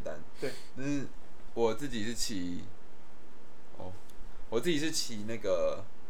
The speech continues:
Speaker 1: 旅行车，
Speaker 2: 是。
Speaker 1: 我就觉得很痛苦。
Speaker 2: 对。
Speaker 1: 但是撑过之后，就是环岛一条，撑过之后环岛一条特别难的路叫，就是寿卡，
Speaker 2: 嗯。
Speaker 1: 因为它是一个，它是一个算是环岛最高点，就你要走环岛的话，
Speaker 2: 嗯。
Speaker 1: 它是最高点的
Speaker 2: 对。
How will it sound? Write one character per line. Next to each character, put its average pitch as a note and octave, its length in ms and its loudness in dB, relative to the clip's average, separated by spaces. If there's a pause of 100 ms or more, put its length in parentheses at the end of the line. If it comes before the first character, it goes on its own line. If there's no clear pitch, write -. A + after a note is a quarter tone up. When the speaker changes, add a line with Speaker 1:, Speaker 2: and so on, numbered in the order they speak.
(800)
Speaker 1:
旅 A#2+ 160 0
行 G#2 240 0
车， G2 400 0
Speaker 2:
是。 D3+ 100 -2 (180)
Speaker 1:
我 G#2+ 80 -2
就 C3+ 120 2
觉 B2 140 0
得 G#2 160 0 (240)
很 A2+ 120 -2
痛 C3+ 240 0
苦。 - 160 -2 (240)
Speaker 2:
对。 D3+ 120 -2 (320)
Speaker 1:
但 F3 100 2
是 F#3 140 2
撑 F3+ 280 2
过 F3+ 200 8
之 D3 160 4
后， C3 360 6
就 D3 120 -2
是 D3+ 180 0 (140)
环 D3+ 120 2
岛 D3 140 4
一 B2 40 2
条， A#2 300 4 (460)
撑 F#3 160 2
过 G3 100 8
之 F3+ 80 4
后 F3 200 8
环 D3 120 4
岛 C#3 140 4
一 - 20 2
条 B2+ 120 4
特 D3 160 4
别 G2+ 340 2
难 G2+ 160 4
的 A2 80 2
路 A#2+ 160 0
叫， A2+ 160 6
就 A#2 180 2
是 - 20 -2
寿 G#2 220 2
卡， - 200 0 (440)
Speaker 2:
嗯。 D#3 120 -2
Speaker 1:
因 - 0 -
为 D3 60 0
它 D#3 120 6
是 D3+ 100 0
一 B2 60 2
个， G2+ 300 2
它 D3 120 2
是 D#3+ 120 0
一 B2+ 40 0
个 A2+ 80 2
算 C#3 140 0
是 C#3 60 0
环 A#2 260 0
岛 G#2 160 4
最 A#2+ 160 2
高 F#2 260 2
点， - 240 2
就 B2+ 120 0
你 A#2 60 0
要 G#2+ 100 2
走 F#2 100 0
环 F#2+ 160 0
岛 G2 60 0
的 G2+ 60 0
话， G#2+ 120 0
Speaker 2:
嗯。 - 60 -2
Speaker 1:
它 A2+ 80 2
是 A2 80 0
最 A2 140 0
高 F#2 200 2
点 - 160 -2
的 D#3 80 -2
Speaker 2:
对。 - 140 0